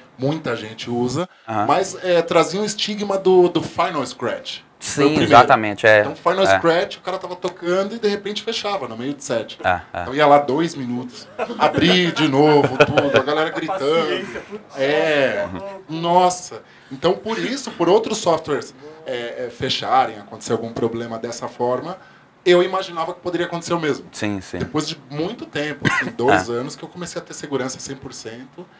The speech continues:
Speaker 2: É.
Speaker 1: e levar só o meu laptop com a placa e, e tocar.
Speaker 2: É. É, eu acho que isso daí da esta-, estabilidade é um dos pontos que o Cerato faz de diferença, assim. Eu
Speaker 1: Sim.
Speaker 2: já vi muito, eu tenho experiência prática, você,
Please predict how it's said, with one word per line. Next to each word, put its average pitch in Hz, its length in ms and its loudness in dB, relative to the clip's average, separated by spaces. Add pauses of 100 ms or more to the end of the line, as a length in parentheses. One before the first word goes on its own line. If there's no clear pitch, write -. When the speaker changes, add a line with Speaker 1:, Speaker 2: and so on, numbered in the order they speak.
(140)
Speaker 2:
É. 87 140 -6
Speaker 1:
e 143 80 -4
levar 160 320 -2
só - 180 -6
o 170 60 -4
meu 185 100 -6
laptop 156 540 -6
com 131 120 -10
a 120 100 -4
placa 120 440 -12
e, 175 380 -8
e 156 40 -6
tocar. 151 440 -6 (160)
Speaker 2:
É. 87 200 -2 (540)
É, 117 120 12
eu 107 200 8
acho 117 220 8
que 113 300 -2
isso 123 340 -2
daí 101 160 4
da 95 100 0
esta-, 95 220 -4 (220)
estabilidade 92 680 4
é 113 60 4
um 127 180 0
dos 131 200 -2
pontos 110 320 0
que - 80 -12
o 113 40 -4
Cerato 101 440 2
faz 101 200 2
de 98 60 -16
diferença, 101 560 -4
assim. 90 400 -10
Eu 104 120 4
Speaker 1:
Sim. 123 80 4
Speaker 2:
já 120 140 12
vi 113 200 2
muito, 123 640 -2 (580)
eu 98 100 -2
tenho 117 400 -2
experiência 117 480 2
prática, 107 540 8
você, 92 220 -6